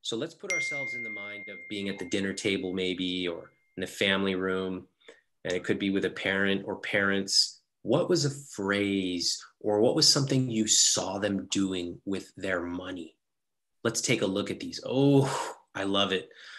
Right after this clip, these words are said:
"Save for a rainy day." Okay. "A penny saved is a penny earned." Oh, okay. We can't afford that. Credit cards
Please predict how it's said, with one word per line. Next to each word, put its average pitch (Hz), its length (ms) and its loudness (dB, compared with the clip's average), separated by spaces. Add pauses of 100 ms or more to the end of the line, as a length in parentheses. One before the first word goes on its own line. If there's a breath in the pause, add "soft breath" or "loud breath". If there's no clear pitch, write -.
(360 loud breath)
"Save 139 840 6
for 110 300 2
a 104 140 2
rainy 101 480 4
day." 95 380 2 (840)
Okay. 127 300 -2 (1160)
"A - 100 -6
penny 185 400 8
saved 196 640 10 (180)
is 127 160 6
a 135 200 8
penny 196 360 8
earned." 143 560 8
Oh, 110 360 4
okay. 139 440 2 (680 loud breath)
We 139 340 6
can't 139 500 2
afford 147 760 0
that. - 580 -2 (1200)
Credit 143 320 6
cards 139 540 4